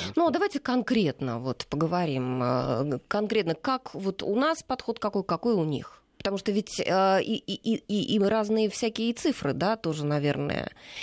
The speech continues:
Speaker 1: И, и разные, э, у людей и обмундирование, да, и там оснащение, и всё разное.
Speaker 2: Ну, здесь, да, здесь, э, если брать и рассматривать как комплексный системный подход, то нужно рассмотреть, соответственно, варианты, как вот вы и сказали, по оснащению.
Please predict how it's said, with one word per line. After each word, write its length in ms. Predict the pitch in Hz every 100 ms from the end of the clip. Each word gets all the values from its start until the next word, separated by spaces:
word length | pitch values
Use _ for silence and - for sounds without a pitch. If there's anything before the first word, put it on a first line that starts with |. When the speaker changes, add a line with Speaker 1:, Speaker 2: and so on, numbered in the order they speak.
| -
Speaker 1:
И, 80 | 180
и 180 | -
разные, 320 | 226 247 262 247
э, 180 | -
у 160 | 196 185
людей 340 | 220 196 226 220
и 100 | 233
обмундирование, 1000 | 214 202 220 208 220 214 147 143 120 139
да, 280 | 151 170
и 140 | 143 165
там 160 | 160
оснащение, 1080 | 104 175 202 202 - - 175 147 143 139 -
и 100 | -
всё 220 | - 240
разное. 380 | 196 131 - - -
Speaker 2:
Ну, 180 | 120
здесь, 200 | 151 170
да, 140 | 165 147
здесь, 260 | 113 - 127
э, 40 |
если 560 | 123 120 135 143 - 127
брать 400 | 127 135 123 120
и 20 |
рассматривать 520 | 117 - 120 113 104
как 160 | 220 208
комплексный 440 | 175 165 - 104
системный 460 | - - - 156 110
подход, 540 | 95 - - 92 -
то 280 | - 113 104
нужно 320 | 101 117 95
рассмотреть, 540 | 92 - 95 101 95
соответственно, 480 | - 87 92 95 85
варианты, 300 | 90 95 -
как 240 | - 92 82
вот 100 | 85
вы 140 | 87
и 20 |
сказали, 360 | - 92 98 90
по 140 | -
оснащению. 680 | 87 - 98 - 147 120 -